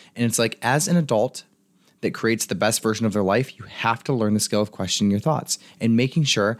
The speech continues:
that once you see how it's creating results in your life, you can decide if you wanna keep it or not.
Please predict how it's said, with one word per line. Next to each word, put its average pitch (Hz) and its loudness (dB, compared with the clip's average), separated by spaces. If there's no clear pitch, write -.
that 92 0
once 123 0
you 143 0
see 117 0
how 113 0
it's 107 0
creating 104 0
results 139 0
in 127 2
your 104 4
life, 101 0
you 117 0
can 123 2
decide 107 2
if 98 -4
you 107 0
wanna 95 2
keep 101 -2
it - -8
or 90 -2
not. 90 -2